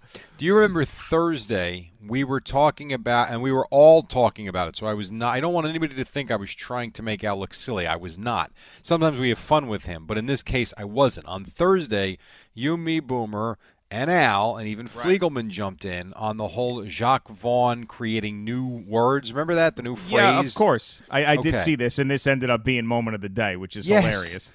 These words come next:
Speaker 2: Yeah.
Speaker 1: And so, uh, so I brought it up because I was trying to remember if it was Jacques Vaughn or not that had the phrase, because Lopresti brought up another one from someone else that was like, "Wha-, wait, m-, we're making words up now," you know, a little.
Speaker 2: <laughs>
Speaker 1: And so Al's like, "Who's this?"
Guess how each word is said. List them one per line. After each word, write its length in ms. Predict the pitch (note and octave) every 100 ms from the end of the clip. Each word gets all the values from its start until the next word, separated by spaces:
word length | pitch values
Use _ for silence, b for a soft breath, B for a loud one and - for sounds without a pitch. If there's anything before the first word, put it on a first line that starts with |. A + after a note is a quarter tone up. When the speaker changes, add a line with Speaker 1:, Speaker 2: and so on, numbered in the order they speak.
| -
Speaker 2:
Yeah. 200 | A2 F#2
Speaker 1:
And 100 | D#3
so, 140 | F3+
uh, 200 | D#3 D#3+
so 200 | - F3
I 100 | E3
brought 320 | C#3 F3+ G#3+
it 60 | G3
up 100 | G3+
because 240 | E3+ C#3+ C#3+
I 40 |
was 140 | C3
trying 280 | - - F3+
to 60 | F3+
remember 340 | E3 D#3 D3+
if 180 | C3+ -
it 80 | D3+
was 220 | C3 F#2+ G2 A2+
Jacques 380 | G#2+ C3 C#3 G2+
Vaughn 260 | B2+ D3+
or 80 | C#3
not 220 | A2+ G#2
that 100 | G#2+
had 340 | F#2 A2+ C3+ A2+
the 60 |
phrase, 460 | - - C3+ C3 F#2
because 320 | G#2+ - A2
Lopresti 600 | G#2+ - - E3+ - C3+
brought 220 | A#2 A#2
up 140 | G#2+ A2
another 320 | G#2 B2 A#2
one 180 | G#2 F#2
from 180 | -
someone 400 | F2+ - A#2 G2+
else 200 | G2+ G2+
that 140 | - E2+
was 140 | E2+
like, 140 | F2+ F2+
"Wha-, 160 | G#2+ - B B B
wait, 140 | C3+ A2+
m-, 160 | F2
we're 240 | A2+ A2+ B2
making 320 | D3 D3 B2+
words 260 | E3 F#3+
up 160 | G#2 -
now," 240 | F2 E2 G2+
you 100 | G2
know, 180 | G#2 G#2+
a 40 |
little. 320 | A2+ A#2 G#2+ C#3+ -
Speaker 2:
<laughs> 140 | -
Speaker 1:
And 160 | C3 B2+
so 340 | - D3+ C#3+ - -
Al's 360 | C#3+ F3+ C#3
like, 160 | D3 -
"Who's 280 | B2 F3+ B2+
this?" 420 | D3 C#3+ - -